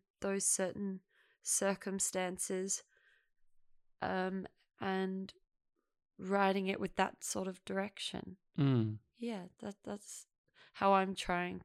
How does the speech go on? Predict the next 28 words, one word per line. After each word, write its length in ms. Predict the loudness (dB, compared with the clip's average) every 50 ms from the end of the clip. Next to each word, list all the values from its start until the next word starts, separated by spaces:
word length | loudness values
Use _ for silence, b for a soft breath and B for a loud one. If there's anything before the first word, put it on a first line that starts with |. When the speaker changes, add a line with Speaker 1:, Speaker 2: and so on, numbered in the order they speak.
| -10
Speaker 1:
to, 300 | -6 -6 -6 -6 -6 -8 -12 _ _ _ _ _ _ _ _ _ _ _ _ _ _ _ _ _ _ _ _ _ _ _ -12
I, 80 | -12 -12 -14 _ _
I 80 | -4 -2
think 260 | 0 0 0 0 0
my, 420 | 0 0 0 0 0 -2 -2 -4 -6 -10 -10
my 140 | -6 -6 -6
films 480 | -4 -4 -4 -4 -4 -4 -6 -8 -10 -10
very 280 | -4 -2 0 2 2
much 300 | 0 0 -2 -4 -4 -4
is 180 | -4 -4 -4 -4
about, 460 | -6 -4 -2 0 0 2 0 -2 -4 -4
um, 440 | -4 -4 -4 -4 -6 -8 -10 -12 -14 -18 _ _ _ _ _ _ _ _ _ _ -4 -4
it's 120 | -2 0
a 40 | 0
choose 300 | 0 2 2 2 2 4
life 200 | 4 4 4 2 0
film. 420 | -4 -4 -4 -4 -4 -6 -10 -14 B B B B B B B B B B B -2
So 560 | 0 0 2 2 2 2 0 0 0 -2 -4 -8 -12 _ _ _ _ _ _ _ _ _ _ _ _ _ _ _ _ _ _ _ _ _ _ _ _ -4
it 100 | -2 0
is 140 | 0 0 0
a 60 | -2
film 300 | -4 -4 -2 -2 -2 -2
about 340 | -2 0 2 2 2 0 0
mental 340 | -2 -2 -2 -4 -6 -8 -4
health 400 | -2 0 0 0 -2 -4 -8 -12 -18 -20 _ _ _ _ _ _ -2
and 600 | 0 2 2 2 2 0 -2 -4 -4 -6 -8 -10 -12 b b b b b b b b b b
how 340 | 2 6 6 8 8 6
fragile 1000 | 2 -4 2 6 6 6 6 6 4 2 2 4 4 4 2 2 0 -2 -4 -8